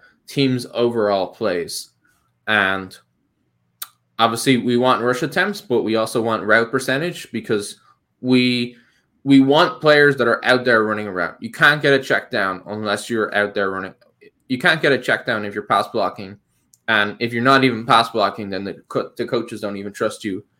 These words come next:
on passing downs. Um, so, so that, that's sort of how this is set up. And I, I guess another note, sorry, uh, to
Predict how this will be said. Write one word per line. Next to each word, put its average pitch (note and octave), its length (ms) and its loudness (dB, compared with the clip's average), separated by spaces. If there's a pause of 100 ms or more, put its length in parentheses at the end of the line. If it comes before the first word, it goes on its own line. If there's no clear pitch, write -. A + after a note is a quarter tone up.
(280)
on G2+ 220 -2
passing G#2 340 0
downs. F#2 500 -8 (760)
Um, F2+ 420 -6
so, - 300 -2
so D3 180 0
that, D3 280 2
that's D3 180 4
sort D3 140 2
of B2 80 2
how A#2+ 120 4
this G#2+ 220 -10
is - 100 -20
set F2+ 200 -2
up. D#2+ 180 -8 (1500)
And F#2+ 400 2 (160)
I, C#3 220 6
I - 20 6
guess C#3+ 240 4
another C#3+ 360 2
note, A2 340 -2
sorry, G2 400 0 (200)
uh, F2+ 120 -6
to - 100 -20